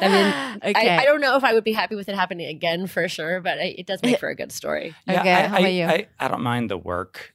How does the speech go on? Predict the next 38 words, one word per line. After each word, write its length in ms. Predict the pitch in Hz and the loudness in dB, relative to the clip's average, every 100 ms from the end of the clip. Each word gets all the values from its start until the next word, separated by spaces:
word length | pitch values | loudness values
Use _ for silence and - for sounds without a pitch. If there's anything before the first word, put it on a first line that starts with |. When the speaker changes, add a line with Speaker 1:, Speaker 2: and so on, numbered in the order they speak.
| _ | _
Speaker 3:
thing 680 | - 113 113 117 123 131 - | -4 -2 0 0 0 -4 -8
because 680 | - 104 - 101 98 95 - 147 | -10 -8 -6 -4 -4 -6 -12 -14
it's 280 | - - | -12 -12
just, 280 | - 120 - | -10 -8 -2
I 60 | 113 | 2
mean, 100 | 110 | 2
we're 80 | 107 | 2
both 160 | 110 | 0
there 140 | 107 104 | -2 -4
for 120 | 110 | -4
the 140 | 98 - - | -4 -8 -10
same 260 | - 107 | -6 -6
thing. 200 | 92 104 | -4 -4
It's 120 | 87 - | -4 -6
fine. 340 | 107 98 95 - - - _ | -4 -4 -6 -14 -20 -20 _
But 260 | 113 110 - | 0 0 -4
I, 240 | - - - - - | -6 -4 -6 -14 -4
I, 440 | 135 - 135 135 - | -2 0 -2 -4 -4
I 100 | 127 | -2
honestly 320 | 117 107 117 | -2 -4 -8
don't 220 | 101 107 110 | -6 -4 -4
know. 60 | |
Yeah, 180 | 101 101 | -2 -2
a 40 | 104 | -2
family 320 | 110 113 113 | -2 -2 0
member 240 | 107 110 110 | -2 -2 -4
would 100 | 92 | -6
be 120 | 98 | -10
weird, 320 | 98 101 101 | -6 -6 -6
but 200 | 107 - | -8 -8
that, 240 | 110 107 - | -10 -10 -8
in 80 | 101 | -6
my 140 | 98 | -6
family, 240 | 95 98 95 | -8 -8 -8
that 120 | 98 | -10
would 100 | 92 | -14
never 140 | 90 | -16
happen. 500 | 87 - 98 - - | -14 -12 -12 -12 -16